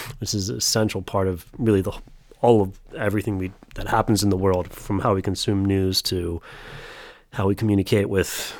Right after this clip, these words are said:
you know, our, um, people or in a relationship with our families, uh, how we express ourselves, how we stand up for what's right. Um, you know, we want, critical thinking is the foundation of, of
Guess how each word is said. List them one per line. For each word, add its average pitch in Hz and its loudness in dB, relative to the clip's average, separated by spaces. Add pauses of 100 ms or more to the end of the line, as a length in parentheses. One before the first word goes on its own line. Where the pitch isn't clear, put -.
(100)
you 117 0
know, 87 -4
our, 90 -6 (140)
um, 107 -8 (160)
people 101 -2
or 98 0
in 92 0
a 92 0
relationship 98 2
with 90 -4
our 85 -10
families, 101 2 (540)
uh, 160 -16
how 104 -2
we 90 -2
express 101 0
ourselves, 90 -4
how 95 -4
we 90 -4
stand 98 0
up 110 -4
for - -4
what's 92 -4
right. 90 -8 (460)
Um, 90 -10 (540)
you 110 -4
know, 87 -6
we 95 -4
want, 95 -2 (380)
critical 117 2
thinking 107 0
is 92 -2
the 95 -6
foundation 95 0
of, 87 -8 (320)
of 90 -12